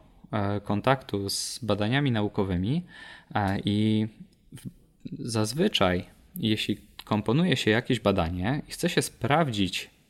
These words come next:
czy jakaś interwencja, czyli właściwie, m, tak jak mówiłem, może to być jakaś forma terapii, e, z użyciem jakiegoś środka, czyli jakiegoś leku,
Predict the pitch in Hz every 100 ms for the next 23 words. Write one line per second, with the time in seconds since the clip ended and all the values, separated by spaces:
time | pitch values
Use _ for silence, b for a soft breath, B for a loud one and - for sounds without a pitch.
0 | - - 104 95 - 104 107 151 175 -
1 | 139 139 127 110 104 - - - - -
2 | 101 98 98 - 104 98 - 107 104 120
3 | 139 143 - 117 110 113 113 120 90 98
4 | 110 120 117 113 - B B - 87 107
5 | - 113 131 131 123 98 - - 104 104
6 | B B B B B 95 98 98 104 107
7 | - 110 107 110 110 104 139 - - 113
8 | 98 - - 98 101 101 - 113 - 117
9 | 98 -